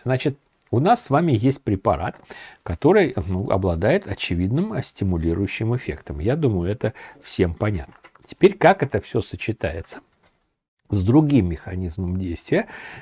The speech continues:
а, когда, а, препарат блокирует гистаминовые рецепторы, а, первого типа, а,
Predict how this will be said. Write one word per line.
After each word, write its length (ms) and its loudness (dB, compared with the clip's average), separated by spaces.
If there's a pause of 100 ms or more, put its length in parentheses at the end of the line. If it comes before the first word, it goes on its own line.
(120)
а, 240 2
когда, 520 2
а, 300 2 (120)
препарат 440 0
блокирует 720 2 (200)
гистаминовые 800 -2
рецепторы, 640 -2 (460)
а, 440 -2
первого 400 2
типа, 540 2 (380)
а, 460 4